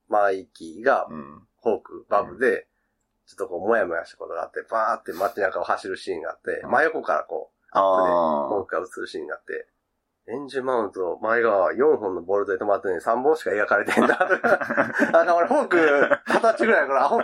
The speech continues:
Speaker 1: な-、年間四十台以上触ってたからさ。なんかもう、話よりも先にそのホークのディティールが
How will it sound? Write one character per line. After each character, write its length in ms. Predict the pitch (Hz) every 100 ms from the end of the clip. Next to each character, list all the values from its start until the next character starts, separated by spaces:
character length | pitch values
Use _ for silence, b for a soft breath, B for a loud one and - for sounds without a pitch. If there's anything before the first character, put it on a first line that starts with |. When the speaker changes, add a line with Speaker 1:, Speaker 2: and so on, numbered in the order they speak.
| -
Speaker 1:
な-、 160 | 147
年 240 | 151 170 226
間 160 | 208
四 160 | 180 226
十 140 | 220
台 280 | 220 208 202
以 60 | 185
上 160 | 143
触 180 | 113 131
っ 20 | 127
て 80 |
た 80 | 120
か 40 | 104
ら 80 | -
さ。 640 | 110 110 - - - -
な 80 | -
ん 40 | 156
か 60 |
も 80 | 156
う、 360 | 165 156 135 -
話 400 | - 247 196 147
よ 100 | 131
り 60 |
も 100 | 120
先 220 | 120 185 185
に 140 | 165
そ 120 | -
の 40 | 151
ホ 140 | 240
ー 60 | 226
ク 100 | 156
の 100 | 117
デ 80 | 151
ィ 80 |
テ 60 | 190
ィ 60 | 180
ー 40 |
ル 40 | 170
が 300 | 151 143